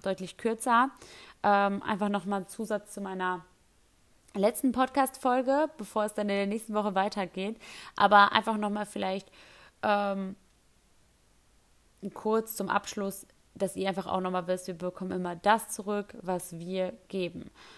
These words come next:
Ähm, allerdings eben, wie ich auch gerade schon gesagt habe, wird es eben nichts bringen, wenn dein Partner irgendwie Geschenke spricht und du ihn aber mit Lob und Anerkennung versuchst quasi zu stillen. Natürlich wird jeder gerne gesehen und jeder bekommt zum Beispiel gerne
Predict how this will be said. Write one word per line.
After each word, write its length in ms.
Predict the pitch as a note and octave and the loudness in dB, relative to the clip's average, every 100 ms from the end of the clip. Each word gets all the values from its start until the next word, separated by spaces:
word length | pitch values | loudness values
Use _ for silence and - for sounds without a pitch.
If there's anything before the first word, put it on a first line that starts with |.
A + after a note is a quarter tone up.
| - - - | -20 -12 0
Ähm, 480 | G3+ F#3+ F3+ F3+ F3 _ _ - | 2 2 0 -6 -10 _ _ 0
allerdings 460 | G#3 G#3 G#3 G#3 - | 2 2 0 -4 -6
eben, 300 | G3 G3 F#3 | -6 -6 -6
wie 60 | |
ich 160 | F#3+ - | -6 -4
auch 140 | F#3+ | -4
gerade 200 | - F#3+ G3 | -4 -6 -6
schon 100 | F#3 | -8
gesagt 340 | F#3 F#3 F#3+ | -6 -6 -6
habe, 140 | F3+ | -10
wird 120 | F#3 F#3+ | -12 -16
es 120 | - | -14
eben 320 | G3+ F#3+ F#3+ | -10 -8 -8
nichts 300 | G#3 G3+ - | -8 -10 -14
bringen, 460 | G3 G3+ G#3 A3 - | -8 -6 -6 -8 -10
wenn 260 | F#3+ G3 F#3 | -10 -8 -6
dein 180 | F#3+ | -6
Partner 460 | F#3 F#3 F#3 F#3+ F#3 | -6 -8 -6 -6 -6
irgendwie 460 | F#3+ F#3+ - F#3 F3+ | -8 -8 -10 -10 -8
Geschenke 400 | F3+ G3+ G3 G3 | -6 -8 -6 -10
spricht 460 | - G3 F#3+ - | -10 -8 -8 -10
und 260 | G3 F3 - | -10 -10 -8
du 180 | F#3+ - | -8 -6
ihn 200 | G3 F#3 | -4 -2
aber 240 | F3 F3+ | 0 0
mit 220 | F3 F3 | -2 -4
Lob 160 | F#3+ F#3 | -6 -4
und 80 | F#3 | -4
Anerkennung 560 | F#3 F#3 - F3 E3+ | -2 -4 -6 -8 -8
versuchst 500 | - F3 E3+ E3+ - - | -8 -10 -8 -8 -8 -6
quasi 340 | - E3+ - | -4 -4 -6
zu 200 | - F#2 | -8 -8
stillen. 580 | - - - G2+ - - - - - - | -6 -6 -6 -4 -6 -12 -16 -16 -14 -8
Natürlich 380 | G#3 G#3+ A3 G#3+ | -4 -2 -2 -2
wird 140 | G#3 | -4
jeder 400 | F#3+ F3+ B3+ C4+ | -4 -2 2 4
gerne 280 | A#3 A3+ A3 | 2 0 -2
gesehen 420 | G3+ F#3 A3 G3+ | -4 -2 -2 -2
und 180 | - F#3 | -4 -4
jeder 200 | A3 A3+ | 0 0
bekommt 360 | F#3+ - G3+ F#3+ | 0 -4 -6 -6
zum 120 | G3 | -6
Beispiel 280 | F#3+ - F#3 | -6 -6 -6
gerne 300 | F#3+ F3+ | -4 -2